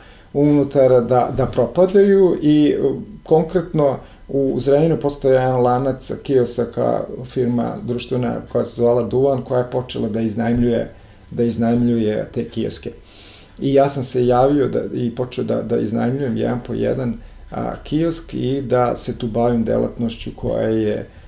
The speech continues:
ko-, koja je primerena za kiosk, to je prodaja štampe, duvana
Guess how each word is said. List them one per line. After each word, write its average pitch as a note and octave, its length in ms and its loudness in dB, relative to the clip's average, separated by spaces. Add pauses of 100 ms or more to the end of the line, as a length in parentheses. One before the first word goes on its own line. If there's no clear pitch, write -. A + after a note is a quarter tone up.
(180)
ko-, A#2 560 -4
koja A#2+ 180 -2
je A2+ 80 -2
primerena A#2 480 -2
za G#2+ 140 -6
kiosk, A2+ 460 -4
to A#2 60 -4
je G#2 80 -4
prodaja A2 320 -6
štampe, G#2 560 -8 (280)
duvana G#2 760 -4